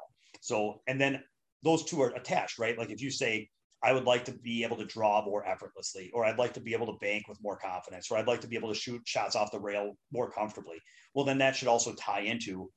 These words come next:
results. Like, I'd like to see my straight pool run go from twenty to thirty to forty,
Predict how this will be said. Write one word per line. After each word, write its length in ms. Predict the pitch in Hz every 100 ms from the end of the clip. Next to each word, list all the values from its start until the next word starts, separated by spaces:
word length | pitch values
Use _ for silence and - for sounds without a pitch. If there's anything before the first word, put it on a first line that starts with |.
| _
results. 480 | 110 107 117 98 95
Like, 120 | 101 95
I'd 100 | 104
like 160 | 107
to 100 | 104
see 260 | 98 104 98
my 140 | 101 98
straight 340 | - 104 98
pool 140 | 95 90
run 200 | 87 95
go 140 | 95
from 220 | 95 90 - _
twenty 280 | - 104 95
to 100 | 85
thirty 340 | - 90 85 80
to 80 |
forty, 320 | - 80 69